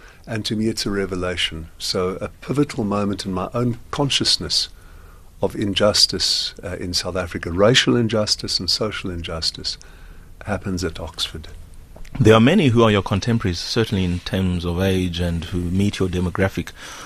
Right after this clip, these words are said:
Speaker 2: who would argue. For instance, I had a conversation with my former deputy headmaster who was at Rhodes University, and he said the first time he engaged what you have just talked about, which was a lived experience for many South Africans who were my color, was he had to be overseas to consume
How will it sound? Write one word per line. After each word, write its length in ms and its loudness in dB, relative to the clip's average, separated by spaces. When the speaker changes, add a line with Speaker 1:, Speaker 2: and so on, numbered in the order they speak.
Speaker 2:
who 160 6
would 140 6
argue. 380 6
For 200 2
instance, 260 2
I 80 2
had 120 2
a 40 0
conversation 540 0
with 120 -4
my 100 0
former 260 0
deputy 320 -2
headmaster 680 0
who 220 2
was 160 2
at 80 2
Rhodes 220 8
University, 560 4
and 160 2
he 60 0
said 200 0
the 100 -4
first 300 2
time 220 0
he 180 4
engaged 760 0
what 300 2
you 60 2
have 80 2
just 180 0
talked 260 4
about, 280 0
which 140 -2
was 100 0
a 60 0
lived 200 6
experience 360 0
for 80 0
many 180 6
South 240 2
Africans 520 -2
who 100 0
were 100 0
my 220 -2
color, 320 -2
was 220 4
he 100 6
had 160 4
to 100 0
be 160 4
overseas 840 0
to 240 2
consume 640 2